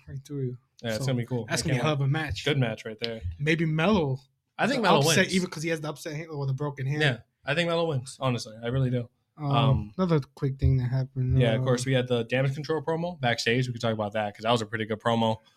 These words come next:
Speaker 2: Um,
Speaker 1: Yeah.
Speaker 2: of course, Bayley was basically hyping herself up, and I guess the rest of, uh, uh, Damage Control saying that the Kabuki Warriors were gonna win the tag titles.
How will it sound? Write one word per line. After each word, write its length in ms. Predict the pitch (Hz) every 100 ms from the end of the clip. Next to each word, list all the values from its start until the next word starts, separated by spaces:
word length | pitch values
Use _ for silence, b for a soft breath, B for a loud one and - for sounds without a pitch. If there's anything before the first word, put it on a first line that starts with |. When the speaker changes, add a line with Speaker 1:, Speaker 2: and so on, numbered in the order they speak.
| b _
Speaker 2:
Um, 260 | 120 135 135
Speaker 1:
Yeah. 120 | 135
Speaker 2:
of 360 | - _ _
course, 200 | - 120
Bayley 500 | 113 131 143 139 131 127
was 160 | 123 113
basically 340 | 127 127 123
hyping 220 | 127 127
herself 380 | 123 113 160 147
up, 160 | 151 139
and 160 | 139 139
I 60 |
guess 200 | 123 123
the 80 | 123
rest 280 | 113 127 -
of, 160 | 117 117
uh, 240 | 113 107 b b b b _
uh, 80 | 123
Damage 260 | 117 123 120
Control 320 | 120 127 120
saying 300 | 113 120 117
that 180 | 113 -
the 260 | 113 110
Kabuki 360 | 107 117 117 113
Warriors 360 | 127 147 143 135
were 100 | 135
gonna 160 | 139
win 160 | 131 139
the 60 | 135
tag 280 | 143 135
titles. 640 | 131 139 131 131 135 135